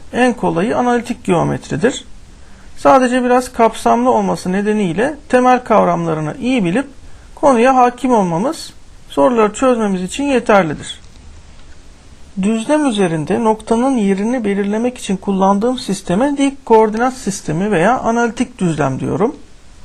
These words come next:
Nedir bu analitik düzlem? Bildiğimiz iki tane sayı doğrusunun dik kesişmesiyle ortaya çıkan koordinat sistemidir.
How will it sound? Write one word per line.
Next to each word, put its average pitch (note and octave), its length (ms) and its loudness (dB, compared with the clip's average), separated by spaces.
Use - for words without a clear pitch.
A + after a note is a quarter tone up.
Nedir C4 320 2
bu F#3+ 60 0
analitik E3+ 520 -4
düzlem? F#3 440 2
Bildiğimiz B3+ 560 2
iki C4+ 240 -4
tane F#3+ 260 2
sayı A#3 380 0
doğrusunun F#3+ 720 0
dik C#4+ 220 0
kesişmesiyle G3 960 -2
ortaya B3 460 2
çıkan A3+ 360 -2
koordinat C#4 580 4
sistemidir. D#3+ 760 -4